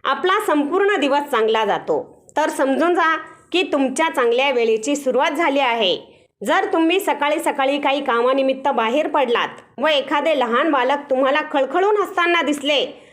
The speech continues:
तर हे सुद्धा भगवंताद्वारे आपल्या चांगल्या कार्याची सुरुवात होण्याचा इशारा आहे.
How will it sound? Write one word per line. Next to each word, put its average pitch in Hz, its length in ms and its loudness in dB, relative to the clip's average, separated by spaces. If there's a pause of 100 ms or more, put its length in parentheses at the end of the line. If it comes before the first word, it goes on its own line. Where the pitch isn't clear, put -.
(320)
तर 320 120 2
हे 339 280 2
सुद्धा 320 340 -2
भगवंताद्वारे 254 1200 0 (120)
आपल्या 349 540 0
चांगल्या 254 320 0
कार्याची 233 500 0
सुरुवात 277 440 0
होण्याचा 226 420 0
इशारा 214 360 0
आहे. 190 340 0